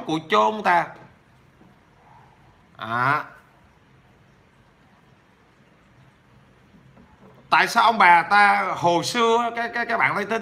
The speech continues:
chưa? Cuộc sống hồi đó cơ sở vật chất, à, nó thiếu thốn, nhưng mà, à, ông bà chúng ta rất là mạnh mẽ.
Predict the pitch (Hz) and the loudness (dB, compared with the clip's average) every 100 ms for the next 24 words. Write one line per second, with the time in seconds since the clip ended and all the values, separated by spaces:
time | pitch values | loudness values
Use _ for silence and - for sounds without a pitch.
0 | 202 202 185 143 165 208 254 190 170 165 | -4 -6 -6 -6 0 0 0 -4 0 2
1 | 156 143 180 214 202 185 185 170 - 220 | 2 2 0 0 -2 -2 0 0 0 -2
2 | 226 - - - _ _ - 131 135 135 | -2 -6 -20 -20 _ _ -6 -2 0 0
3 | 135 127 127 175 214 254 247 240 254 262 | 0 -2 -4 -4 -2 -2 2 4 2 -2
4 | 202 190 170 147 135 135 139 143 190 180 | -8 -4 0 0 -2 -6 -8 -6 0 2
5 | 160 190 196 220 254 156 131 131 135 226 | 2 2 0 0 -2 -2 -2 -2 -6 -8